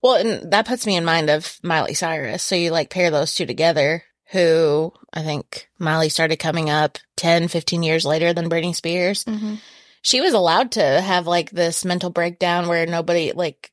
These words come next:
Speaker 1: where she was basically desi-, designing this sense of self or really showing people, "Hey, I don't, I don't give a F what you think of me." People supported her through that.
Speaker 2: Mm-hmm.
Speaker 1: And then here you have Britney Spears that did that a couple years before that.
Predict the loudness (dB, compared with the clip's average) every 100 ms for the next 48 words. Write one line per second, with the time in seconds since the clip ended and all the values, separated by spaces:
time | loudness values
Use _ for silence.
0 | _ -2 0 2 2 -2 -6 _ _ _
1 | 2 2 0 -2 -2 -2 0 0 -2 -4
2 | -4 -2 0 2 0 -2 -2 -2 -4 -4
3 | -4 0 0 0 -2 -2 0 0 -2 -10
4 | -4 0 2 0 -2 -4 -4 0 2 2
5 | 2 -2 _ _ -2 0 2 2 0 -2
6 | -6 -2 -2 0 0 0 -2 -6 -6 -6
7 | -8 -6 -6 -8 _ _ _ -4 -2 0
8 | -2 0 0 0 -2 -4 -2 -2 0 0
9 | 0 -2 0 2 2 2 4 4 2 0
10 | 0 -2 -4 -2 0 0 2 0 0 -2
11 | 0 0 -2 -4 -4 -4 -4 -4 -2 -2
12 | -2 -4 -8 -8 -2 0 0 -2 -2